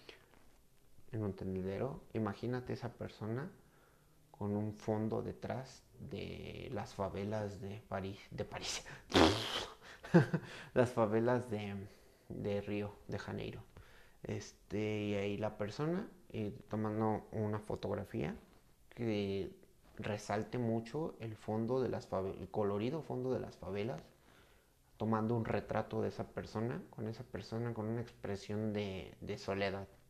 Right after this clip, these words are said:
Creo que ahí ya cambia un poco, ¿no? Eso sería, eso yo lo consideraría un poco ya arte, porque habría que hacer un poco de edición de la foto, el saber tomar la foto, a qué hora tomar la foto, el,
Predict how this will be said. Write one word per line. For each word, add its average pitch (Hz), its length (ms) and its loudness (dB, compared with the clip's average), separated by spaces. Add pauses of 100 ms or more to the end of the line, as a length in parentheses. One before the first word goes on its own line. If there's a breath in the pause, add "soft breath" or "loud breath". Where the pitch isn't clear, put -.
(460 soft breath)
Creo 143 220 -4
que - 120 -2
ahí 139 180 0
ya 123 160 0
cambia 120 260 0
un 110 60 -2
poco, 147 320 -4
¿no? 131 160 -2
Eso 143 200 -6
sería, 110 360 -2 (380)
eso 151 260 2
yo 135 160 4
lo 113 160 2
consideraría 98 720 -2
un 104 80 -4
poco 104 300 -6
ya 101 180 -2
arte, - 220 -4
porque - 420 -10 (840 loud breath)
habría 104 320 2
que 110 80 -4
hacer 110 280 0
un 107 160 2
poco 98 240 -4
de 95 100 2
edición 98 300 -2
de 104 80 -2
la 107 60 -2
foto, 113 840 0
el 95 360 -2
saber 107 360 2
tomar 104 380 -2
la 101 100 -8
foto, 113 760 -2
a - 120 -10
qué 110 160 2
hora 127 280 2
tomar 95 320 -4
la 98 120 -4
foto, 110 800 0
el, 92 680 -4